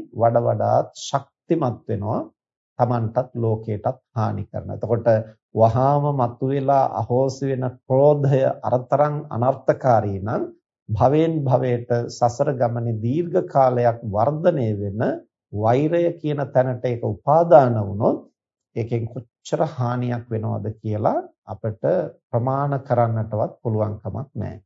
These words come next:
නිසා වෛරය කියලා කියන්නේ ක්‍රෝධයටත් වඩා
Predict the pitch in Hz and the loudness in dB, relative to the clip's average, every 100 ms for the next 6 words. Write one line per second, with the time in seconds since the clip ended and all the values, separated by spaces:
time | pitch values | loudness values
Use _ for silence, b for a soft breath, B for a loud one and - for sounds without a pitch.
0 | _ _ _ 131 110 117 110 110 139 156 | _ _ _ -10 0 2 4 4 4 4
1 | 151 147 120 110 107 - 107 101 107 202 | 2 0 -2 0 -2 -4 -4 -4 -4 -4
2 | - - _ _ _ 135 156 165 147 160 | -8 -16 _ _ _ 4 4 6 4 4
3 | 156 151 - - 110 110 113 127 151 | 4 2 2 -8 -2 2 2 4 2